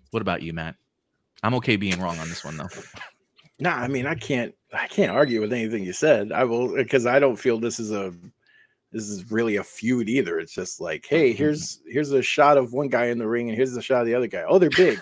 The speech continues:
Speaker 2: There you go." That's, that's the extent of the build.
Speaker 1: Mm-hmm.
Speaker 2: <laughs> And, uh, uh, I will say that I think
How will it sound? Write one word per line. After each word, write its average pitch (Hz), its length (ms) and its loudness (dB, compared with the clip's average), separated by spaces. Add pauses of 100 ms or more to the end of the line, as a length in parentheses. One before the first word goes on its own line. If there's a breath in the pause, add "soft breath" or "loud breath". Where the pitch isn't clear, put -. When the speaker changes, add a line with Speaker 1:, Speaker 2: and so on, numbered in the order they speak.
Speaker 2:
There 113 120 -4
you 113 100 -6
go." 85 160 -8 (100)
That's, 110 360 -6
that's 113 240 -6
the 110 240 -2
extent 127 540 4 (100)
of 120 260 -2
the 107 80 -6
build. 151 500 6
Speaker 1:
Mm-hmm. 269 880 6 (100)
Speaker 2:
<laughs> - 60 4
And, 131 260 6
uh, 117 280 4 (540 loud breath)
uh, 120 400 0 (120)
I 113 260 0
will 123 260 2
say 147 380 4
that 127 160 0
I 117 120 0
think 160 440 -8